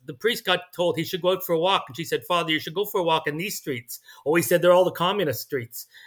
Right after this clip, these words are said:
She said, "Well, Father, that's why you should walk there." "But they'll throw stones," he said. "Yes, but they won't be very big stones," <laughs> she said.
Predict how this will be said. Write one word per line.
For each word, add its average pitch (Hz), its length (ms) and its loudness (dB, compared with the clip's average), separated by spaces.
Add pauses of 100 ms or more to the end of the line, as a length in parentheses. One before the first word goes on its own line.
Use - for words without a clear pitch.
(180)
She - 140 -10
said, 156 160 -2
"Well, 151 80 0
Father, 143 300 -2
that's 143 200 -4
why 139 100 -2
you 127 60 -2
should 123 160 -10
walk 165 300 -4
there." 107 220 -6 (320)
"But 170 140 0
they'll 196 140 8
throw 202 260 10
stones," 233 560 4
he 143 100 -2
said. 120 320 -4 (320)
"Yes, 226 240 6
but 180 100 -2
they 185 60 2
won't 180 180 2
be 160 80 -2
very 147 220 4
big 135 220 0
stones," 117 420 -4
<laughs> - 100 -4
she 202 80 -6
said. 165 320 0